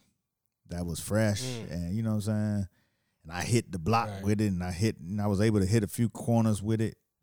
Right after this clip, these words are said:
Speaker 1: I felt
Speaker 2: Right.
Speaker 1: free. Like, that was, like, the, the, you know, express train of freedom. You know what I mean? Like, I was, I
Speaker 2: Mm-hmm,
Speaker 1: was
Speaker 2: mm-hmm.
Speaker 1: exploring everything once I got two wheels. And so
Speaker 2: Yeah.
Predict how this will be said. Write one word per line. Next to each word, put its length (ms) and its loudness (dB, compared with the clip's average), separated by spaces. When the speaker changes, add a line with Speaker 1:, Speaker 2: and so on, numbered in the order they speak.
Speaker 1:
I 340 -4
felt 480 0
Speaker 2:
Right. 100 -4
Speaker 1:
free. 280 2
Like, 320 -6
that 200 -2
was, 220 2
like, 340 0
the, 560 -2
the, 400 -6
you 80 -20
know, 140 -6
express 520 -4
train 460 -2
of 100 -6
freedom. 580 -4
You 120 -8
know 100 -2
what 100 -4
I 40 -2
mean? 300 -4
Like, 180 -6
I 80 -4
was, 340 -6
I 20 -12
Speaker 2:
Mm-hmm, 460 -6
Speaker 1:
was 120 2
Speaker 2:
mm-hmm. 80 0
Speaker 1:
exploring 580 0
everything 760 0
once 220 -8
I 140 -8
got 240 -10
two 140 -6
wheels. 560 -4
And 160 0
so 460 2
Speaker 2:
Yeah. 340 -20